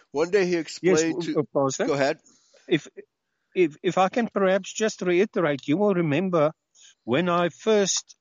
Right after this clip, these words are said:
Speaker 2: um, uh, gave a, a one-hour discussion on the visitation of the angel.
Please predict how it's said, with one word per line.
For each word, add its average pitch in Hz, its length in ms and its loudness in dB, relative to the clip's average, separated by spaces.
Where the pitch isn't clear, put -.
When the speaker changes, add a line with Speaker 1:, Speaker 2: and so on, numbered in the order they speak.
Speaker 2:
um, 123 480 -2
uh, 110 240 0
gave 156 420 -2
a, 151 420 0
a - 300 -4
one-hour 156 920 0
discussion 143 800 -2
on 135 340 -2
the 135 180 2
visitation 156 720 -2
of 139 100 0
the 131 180 -4
angel. 143 480 -4